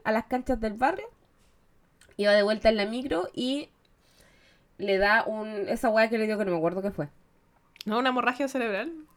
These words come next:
Speaker 2: una aneurisma, no sé
Speaker 1: Parece.
Speaker 2: qué weá, pero, eh.
Speaker 1: Ya, le da la hemorragia cerebral y desvía la micro. <laughs> En ese caso,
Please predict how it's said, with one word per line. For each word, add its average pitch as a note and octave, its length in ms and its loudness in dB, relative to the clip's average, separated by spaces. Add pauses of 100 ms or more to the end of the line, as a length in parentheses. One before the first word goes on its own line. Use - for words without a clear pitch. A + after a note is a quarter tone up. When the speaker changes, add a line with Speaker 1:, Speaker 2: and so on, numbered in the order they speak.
Speaker 2:
una A3 200 -6
aneurisma, A3 460 -4
no F#3+ 60 6
sé F#3 60 4
Speaker 1:
Parece. F#3+ 120 4
Speaker 2:
qué - 80 -4
weá, C#4 320 -6
pero, G#3+ 500 -6
eh. A3+ 60 -12 (800)
Speaker 1:
Ya, - 160 0 (320)
le G3+ 140 -2
da G#3+ 140 2
la A#3 80 -2
hemorragia A#3 380 -4
cerebral A3+ 600 -4
y B3 180 -6
desvía A3 480 2
la E4 140 4
micro. G3 400 0 (680)
<laughs> F#3 140 -2 (1600)
En A3 160 2
ese E4+ 260 4
caso, F#4+ 380 10